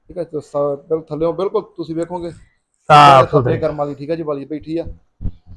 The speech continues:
Speaker 1: ਤੇ ਸੋਹਣੀ ਵੰਡ ਆਪਸੀ ਥਣਾਂ ਦੀ। ਲੈ ਵੀ ਵੀਰ ਇੰਦਰਜੀਤ, ਇਹਦੀ ਡਿਮਾਂਡ ਕੀ ਕਰਦਾ ਹੈ, ਕਿੱਥੋਂ ਕੁ ਤੱਕ ਦੇਵਾਂਗੇ ਆਪਾਂ?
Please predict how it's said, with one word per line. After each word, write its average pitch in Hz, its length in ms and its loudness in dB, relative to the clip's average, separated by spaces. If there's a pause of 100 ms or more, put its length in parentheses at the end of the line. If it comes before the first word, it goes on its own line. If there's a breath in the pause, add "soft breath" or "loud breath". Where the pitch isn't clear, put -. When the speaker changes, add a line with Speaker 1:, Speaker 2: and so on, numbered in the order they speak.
(160)
Speaker 1:
ਤੇ 151 80 -10
ਸੋਹਣੀ 202 280 -2
ਵੰਡ 156 260 -2
ਆਪਸੀ 143 280 -6
ਥਣਾਂ 120 260 -16
ਦੀ। 110 100 -20 (3000)
ਲੈ 185 100 2
ਵੀ 233 100 -2
ਵੀਰ 214 160 0
ਇੰਦਰਜੀਤ, 214 380 0
ਇਹਦੀ 220 400 -2
ਡਿਮਾਂਡ 175 360 0
ਕੀ 196 160 -10
ਕਰਦਾ 175 340 -2
ਹੈ, 175 60 -4
ਕਿੱਥੋਂ 208 340 -6
ਕੁ 196 80 0
ਤੱਕ 180 80 -6
ਦੇਵਾਂਗੇ 147 360 -4
ਆਪਾਂ? - 220 -12